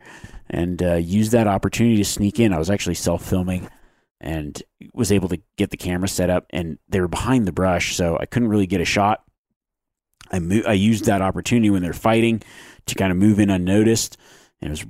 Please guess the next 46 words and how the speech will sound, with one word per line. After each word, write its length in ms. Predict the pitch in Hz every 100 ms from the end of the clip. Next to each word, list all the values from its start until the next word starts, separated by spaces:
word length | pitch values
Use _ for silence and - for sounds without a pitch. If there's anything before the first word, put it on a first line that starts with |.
| -
pretty 220 | - 175 127
l-, 180 | 127 -
like, 220 | 95 87
the 80 | 113
snow 280 | - 185 185
was 240 | 147 98
not 380 | 110 120 127 -
super 360 | - 143 156 151
loud, 360 | 131 151 139
but 120 | 92 -
also 340 | 101 101 98
not 300 | 95 95 90
super 340 | - 104 92 78
quiet. 380 | - 85 85 78
It's, 220 | 78 - -
it 60 |
was 120 | 85
really 220 | 95 131 107
cold, 420 | - 101 107 104
so 180 | 90 76
it, 80 | - _ -
it 200 | - -
kept 180 | 95 -
some 140 | 87
of 40 |
that 180 | 80 -
fluff, 520 | - - 90 139 - -
but 160 | 90 - - - - _ _
just 180 | 123 110
the, 80 | 113
the 280 | 87 92 95
stuff 340 | - 107 -
underneath 560 | 92 80 90 82 - -
made 300 | 82 87 78
the 80 | 76
noise, 300 | 85 87 85
and 80 | 78
I 40 |
was 140 | 78 - _ _ _ _
moved 340 | 117 135 139 113
over, 200 | 110 107
and 80 | 90
the 80 |
little 240 | 90 113 104
buck 280 | 104 104 87
was 220 | 82